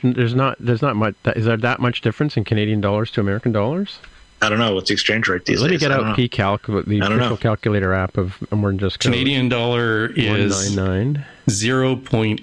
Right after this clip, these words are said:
Speaker 3: eight one United
Speaker 1: Currency.
Speaker 3: States dollar.
Speaker 2: Yeah, so it's a big difference. Yeah.
Speaker 1: No, it's twenty-four, twenty-four sixty-seven. Yeah, so it's, it's that fifty dollar bump I was talking about before. Yeah, so, so, uh,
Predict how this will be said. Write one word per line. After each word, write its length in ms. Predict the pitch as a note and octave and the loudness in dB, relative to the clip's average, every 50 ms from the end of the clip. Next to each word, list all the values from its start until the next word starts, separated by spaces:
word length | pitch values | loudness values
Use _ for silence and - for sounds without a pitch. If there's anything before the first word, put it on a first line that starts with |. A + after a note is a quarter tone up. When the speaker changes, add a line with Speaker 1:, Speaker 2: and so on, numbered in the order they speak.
| - - | -2 -2
Speaker 3:
eight 240 | B2 C3 - C4+ | 0 0 0 0
one 580 | F#3 A#2 A2+ A2+ A2 A2 G#2+ G#2+ G#2+ G2+ A2 G2+ G2 | 0 0 2 2 2 0 0 0 0 0 0 0 0
United 480 | - C3+ G#2+ G#2 G#2 G2+ G2+ G2+ G2+ | 0 0 2 2 2 0 0 0 0
Speaker 1:
Currency. 120 | G2+ G2 F#2 | 0 0 0
Speaker 3:
States 220 | F#2+ G2 F2+ - | 0 -2 -2 0
dollar. 320 | - G#2+ F#2 E2+ - - - | 0 0 0 0 -2 -2 -2
Speaker 2:
Yeah, 200 | - - - - | 0 0 0 -2
so 240 | G#2 - - C#3 C#2+ | -2 -2 0 0 0
it's 160 | C2+ - - | -2 -2 -4
a 40 | - | -2
big 180 | C#3+ C#3+ C#3 - | 0 0 0 0
difference. 540 | C#3+ C#3+ - - - - - - - - - _ _ | -2 -4 -4 -6 -4 -4 -2 -4 -4 -6 -8 _ _
Yeah. 220 | - G2+ F#2+ G2+ G#2+ - _ _ _ _ _ - | -2 -2 -2 -2 -6 -12 _ _ _ _ _ 0
Speaker 1:
No, 220 | F3+ F#3 F#3+ F#3+ | 2 2 2 2
it's 160 | F#3+ F#3+ - - | 0 0 -2 -4
twenty-four, 540 | - - F#3+ F3+ F3 - - C#3+ C#3 B2+ | -2 0 2 2 0 0 0 0 0 0
twenty-four 420 | - - - C#3+ D3+ - - C#3+ B2+ | 0 0 0 0 0 0 0 -2 0
sixty-seven. 640 | - - - - - A#2+ - - G2+ F2+ F2 G2 | 0 -4 -6 -4 -4 -4 -2 0 0 0 2 2
Yeah, 180 | A#2+ A#2+ A2 A#2 | 2 2 2 0
so 160 | A#2+ - D3+ | 0 0 -2
it's, 160 | D3+ - - | -2 -2 -4
it's 220 | - - B2 - - | -4 -4 -4 -2 -2
that 180 | C#3+ C3 A#2 | -2 -2 0
fifty 240 | - D3+ C3+ - C3+ | 0 -2 0 0 0
dollar 240 | A2+ A2+ G#2 G2+ F#2 | 2 2 2 2 0
bump 240 | F#2 G2+ F#2 F2+ - | 0 -2 -2 0 -2
I 40 | |
was 100 | F#2+ F2+ | -2 -2
talking 260 | - - G2+ G2 G2+ F#2+ | 0 -2 -2 0 -2 -2
about 80 | F#2 | -4
before. 300 | - F#2 - - G2 F2+ | -4 -4 -2 -2 -2 0
Yeah, 160 | G2+ A#2+ A2 | 0 0 0
so, 280 | G2 - B2 G#2+ G#2+ - - | 0 0 0 0 0 -2 -4
so, 300 | - - B2 G#2+ G#2 G2+ - - | -4 0 0 0 0 0 -2 -2
uh, 160 | A#2 G#2+ G2 | 0 0 0